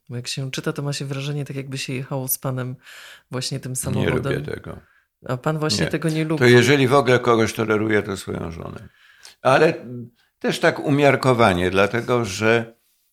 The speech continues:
Speaker 2: moja żona nie podziela moich wyborów muzycznych. To nie znaczy, że jest,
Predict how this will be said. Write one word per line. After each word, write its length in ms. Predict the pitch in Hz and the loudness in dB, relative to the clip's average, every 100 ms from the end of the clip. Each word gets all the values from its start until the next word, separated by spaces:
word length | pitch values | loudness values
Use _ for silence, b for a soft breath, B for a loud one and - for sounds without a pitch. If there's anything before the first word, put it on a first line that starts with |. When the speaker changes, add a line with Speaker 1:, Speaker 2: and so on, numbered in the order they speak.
| - | -4
Speaker 2:
moja 260 | 117 135 | 0 2
żona 300 | 123 147 139 | 2 2 2
nie 180 | 139 147 | 2 2
podziela 580 | 147 127 101 117 107 104 | 4 2 4 2 2 0
moich 460 | 95 95 90 90 - | -2 -4 -6 -10 -14
wyborów 560 | 90 92 - - - - | -8 -8 -6 -10 -12 -14
muzycznych. 680 | - - - - 64 _ _ _ _ _ | -14 -16 -16 -20 -20 _ _ _ _ _
To 60 | 117 | -6
nie 160 | 120 107 | -4 -4
znaczy, 340 | 117 - 104 | -4 -6 -10
że 180 | 98 95 | -6 -4
jest, 280 | 95 - | -4 -8